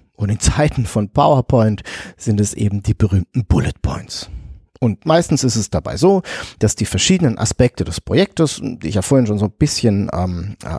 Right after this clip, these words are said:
angerissen habe, als es um die Vollständigkeit ging, also Markt, Produkt, ähm, Team, einzuhaltende Prozesse, Kunden und so weiter, sozusagen als Überschriften dienen und dann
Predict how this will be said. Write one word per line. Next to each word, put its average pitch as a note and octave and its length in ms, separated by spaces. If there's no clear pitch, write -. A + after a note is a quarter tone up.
angerissen D3 680
habe, A#2+ 220
als F#2 140
es F#2 80
um F#2+ 80
die G2+ 80
Vollständigkeit C#3 800
ging, A2+ 180
also - 160
Markt, A#2 800
Produkt, - 1040
ähm, A#2+ 280
Team, D#3 1000
einzuhaltende C#3 880
Prozesse, C3 720
Kunden E3 540
und G3+ 180
so A2+ 140
weiter, C#3+ 360
sozusagen C3 440
als G2+ 180
Überschriften A3 800
dienen D4 320
und C3 160
dann F3+ 220